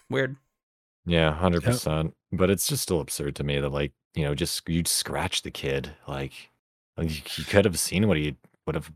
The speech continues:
Speaker 2: done against Canada. Maybe Finland would have won gold, but as Kanye West once said, "I guess we'll never know."
Speaker 3: <laughs> Love Kanye quotes.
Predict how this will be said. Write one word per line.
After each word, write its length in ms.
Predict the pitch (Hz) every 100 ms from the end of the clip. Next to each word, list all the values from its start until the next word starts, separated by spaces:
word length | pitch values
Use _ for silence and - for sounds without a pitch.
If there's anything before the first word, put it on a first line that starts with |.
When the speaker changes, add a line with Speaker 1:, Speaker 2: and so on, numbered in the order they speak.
| -
Speaker 2:
done 280 | 147 85
against 220 | 82 85 -
Canada. 440 | 82 98 78 78
Maybe 300 | 76 82 87
Finland 380 | - 92 104 76
would 60 |
have 100 | 71
won 140 | 71 73
gold, 260 | 73 78
but 160 | - - - _ _ _ _ _
as 120 | 95 87
Kanye 340 | - 90 95
West 220 | 92 95 -
once 180 | 98
said, 320 | - 104 92 76 -
"I 140 | 78 78
guess 320 | 87 87 -
we'll 140 | 90
never 340 | 90 87 85 85
know." 360 | 85 82 82 - _ _ _ _ _ -
Speaker 3:
<laughs> 40 | - - - - _ _ _ _ _ _ 107 95 78 - - - _ 147 -
Love 300 | 107 95 87
Kanye 320 | 98 92 92
quotes. 400 | 98 104 92 -